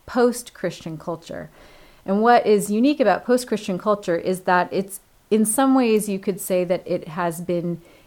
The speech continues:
inoculated to the gospel, as if the gospel were a very good disease, um, but they're, they've been given a vaccine.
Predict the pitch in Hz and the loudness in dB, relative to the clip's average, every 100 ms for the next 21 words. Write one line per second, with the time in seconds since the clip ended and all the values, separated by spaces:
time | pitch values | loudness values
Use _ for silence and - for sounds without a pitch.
0 | - 185 190 185 190 - 180 165 160 156 | -4 0 4 4 2 -2 -2 0 -2 -6
1 | - 165 151 143 147 - 156 175 170 180 | -6 -4 -4 -4 -6 -6 -2 -2 0 -2
2 | - 175 165 165 - 165 160 160 - 160 | -2 0 0 0 -4 -2 -2 -4 -4 -6
3 | 156 170 165 160 170 151 165 170 - 165 | -2 -2 -2 -2 -4 -4 -6 -12 -16 -12
4 | 156 160 165 220 233 - 247 175 165 175 | -8 -8 -6 -6 -6 -8 -6 -4 -4 -6
5 | - 175 160 175 165 170 165 175 170 160 | -4 -2 -2 -4 -4 -2 -2 -2 -2 -4
6 | 156 151 - 185 151 151 | -4 -4 -6 -8 -6 -8